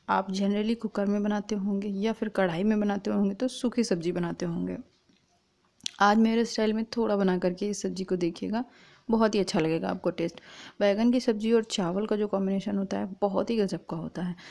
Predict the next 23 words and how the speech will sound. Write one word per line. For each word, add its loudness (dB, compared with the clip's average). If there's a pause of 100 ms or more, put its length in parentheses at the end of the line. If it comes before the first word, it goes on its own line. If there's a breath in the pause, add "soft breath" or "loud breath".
(140 loud breath)
सबसे 0
पहले 0
तो -2
गैस 0
पे -2
कढ़ाई -2
चढ़ा 0
लीजिए। 0 (300 loud breath)
मैं 4
बना 2
रही 2
हूँ 0
यहाँ 0
पे 0
दो 2
से -6
तीन -4
लोगों 0
के -8
लिए -4
सब्जी, -4
तो -2
मैंने 2